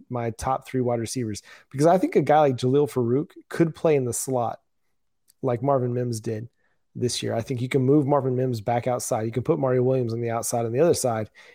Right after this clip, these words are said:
and use Jalil Farouk on the inside, uh, in the slot. I mean, really, all three of those guys could play the slot. So that gives you a lot of options if you're willing to rotate those guys around. All right, number two star, Caleb Williams.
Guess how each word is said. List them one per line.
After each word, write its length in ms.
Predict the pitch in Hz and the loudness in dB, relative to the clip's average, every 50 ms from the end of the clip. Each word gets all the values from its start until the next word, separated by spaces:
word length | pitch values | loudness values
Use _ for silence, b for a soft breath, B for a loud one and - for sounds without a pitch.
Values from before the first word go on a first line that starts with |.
| B B | B B
and 300 | - 131 127 117 120 131 | -2 -2 0 0 0 0
use 160 | 131 127 113 | 0 -2 -2
Jalil 340 | - - 127 120 117 120 113 | 0 0 0 0 2 0 -2
Farouk 360 | - - 127 117 117 117 - | -2 -2 -4 -2 -2 -4 -4
on 80 | 113 107 | -6 -8
the 100 | 107 107 | -6 -6
inside, 460 | 113 117 110 - - 107 104 107 - - | -6 -6 -6 -4 -4 -4 -4 -4 -4 -2
uh, 200 | 135 123 120 - | -2 -2 -2 -2
in 100 | 127 123 | -4 -4
the 60 | 117 113 | -2 -2
slot. 360 | - - 120 113 110 107 - 113 | -2 -2 -2 -2 -2 -2 -2 -2
I 60 | 127 | -2
mean, 160 | 135 123 107 B B B B B B B | -2 -2 -2 B B B B B B B
really, 240 | 131 160 233 220 180 | 2 4 4 6 6
all 160 | 170 147 151 | 6 6 4
three 180 | 147 - 180 190 | 4 6 4 6
of 60 | 165 | 6
those 140 | 151 131 - | 6 4 4
guys 220 | - 127 123 - | 2 2 0 0
could 160 | - 139 123 | -2 -4 -2
play 120 | - 135 131 | 0 0 0
the 120 | 107 101 | 0 -2
slot. 320 | - - 123 110 107 107 - _ _ _ _ _ _ | -6 -4 -2 -2 -2 -4 -6 _ _ _ _ _ _
So 160 | - - 135 | -4 0 2
that 160 | 127 143 - | 2 2 4
gives 180 | - 160 147 143 | 4 2 4 4
you 100 | 151 139 | 6 6
a 60 | 131 | 6
lot 120 | 139 143 143 | 6 6 4
of 120 | 131 123 | 4 4
options 400 | 131 139 135 - - 123 113 104 | 4 2 2 0 -4 -8 -6 -6
if 140 | 113 - - | -8 -6 -4
you're 200 | 123 120 113 104 113 | -4 -4 -4 -4 -2
willing 220 | 131 139 131 117 | 0 0 0 0
to 40 | 113 | 0
rotate 380 | 113 117 131 131 - - 123 - | 0 0 0 0 0 0 -2 -4
those 140 | - 113 117 | -4 -6 -6
guys 180 | 120 113 113 | -4 -4 -4
around. 320 | 113 110 120 143 147 123 123 | -2 -2 0 0 0 0 2
All 60 | 156 | 2
right, 180 | 185 151 - - B B B B B - | 2 2 2 0 B B B B B 2
number 160 | 190 208 247 | 2 4 4
two 240 | - - 254 269 233 | 4 6 6 6 6
star, 400 | - - - 277 277 226 160 127 | 6 4 6 6 8 8 6 4
Caleb 340 | - - 254 240 208 160 165 | 4 4 6 6 6 6 6
Williams. 580 | 233 247 233 208 165 135 117 - - - - | 6 6 6 6 4 2 0 -4 -10 -12 -14